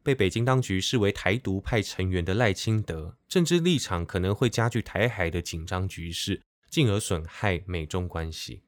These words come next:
所以我们知道，中方已经对台湾大选提出了一些质疑。当然，现在台湾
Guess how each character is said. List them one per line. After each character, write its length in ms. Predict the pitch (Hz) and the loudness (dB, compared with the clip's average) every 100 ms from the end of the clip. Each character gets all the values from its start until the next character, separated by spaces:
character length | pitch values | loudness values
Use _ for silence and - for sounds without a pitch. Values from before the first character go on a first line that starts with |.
| _ _ - | _ _ 2
所 140 | 214 | 4
以 20 | |
我 60 | 202 | 4
们 100 | 123 | 2
知 140 | 156 | 0
道， 260 | 156 - - _ - | 2 0 -2 _ -2
中 180 | 180 180 | 0 2
方 180 | 175 | 2
已 120 | 117 90 | 2 0
经 260 | 110 117 | -2 0
对 220 | 117 104 | 2 2
台 160 | - 92 | 2 0
湾 120 | 104 | 0
大 220 | 110 92 | 0 0
选 320 | 87 - - - _ | -2 -8 -12 -14 _
提 180 | - 90 | -12 -10
出 300 | - 92 92 | -6 -2 0
了 140 | 85 | 0
一 20 | 85 | -2
些 180 | 95 | -2
质 400 | 87 - - 87 | -2 -2 -2 0
疑。 320 | 101 87 85 - _ _ | -2 -4 -8 -12 _ _
当 180 | 120 127 | 2 4
然， 260 | 98 82 90 | 4 0 -2
现 220 | - 117 | 0 2
在 160 | 113 101 | 2 0
台 220 | - 95 | 0 0
湾 320 | 113 113 | 2 0